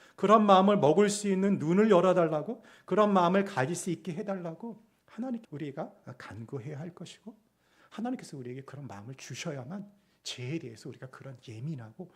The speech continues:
민감한 마음을 가질 수 있게 됩니다.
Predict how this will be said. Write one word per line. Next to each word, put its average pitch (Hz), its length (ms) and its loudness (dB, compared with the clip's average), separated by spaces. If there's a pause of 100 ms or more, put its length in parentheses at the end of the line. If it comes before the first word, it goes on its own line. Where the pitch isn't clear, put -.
(160)
민감한 156 560 -10
마음을 117 320 -14
가질 - 380 -18
수 - 180 -20
있게 143 360 -18
됩니다. 113 400 -20